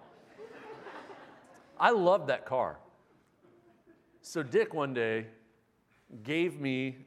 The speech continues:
in a box, a model of a nineteen forty Ford Coupe, just the smaller version of that.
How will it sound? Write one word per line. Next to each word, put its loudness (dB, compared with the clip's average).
in 0
a 0
box, 2
a -2
model 2
of -4
a 2
nineteen -4
forty -2
Ford -4
Coupe, -4
just -6
the -10
smaller -2
version -6
of -14
that. -12